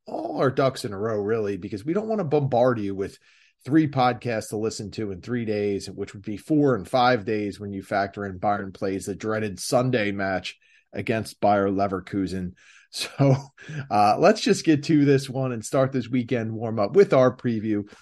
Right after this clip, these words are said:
of the upcoming Bayern Munich, Bayer Leverkusen match. And this is a very, very interesting match for a lot of reasons.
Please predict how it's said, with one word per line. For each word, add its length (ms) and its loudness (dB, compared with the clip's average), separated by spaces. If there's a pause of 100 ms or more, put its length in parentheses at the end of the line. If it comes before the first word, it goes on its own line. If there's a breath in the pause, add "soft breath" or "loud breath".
(220 loud breath)
of 140 -4
the 160 4
upcoming 540 0
Bayern 400 0
Munich, 380 -6 (360 soft breath)
Bayer 240 6
Leverkusen 640 -2
match. 440 -4 (300 loud breath)
And 100 0
this 180 2
is 100 4
a 60 6
very, 420 4
very 420 -2
interesting 560 -4
match 220 -6
for 160 -6
a 40 -4
lot 240 4
of 100 0
reasons. 520 -4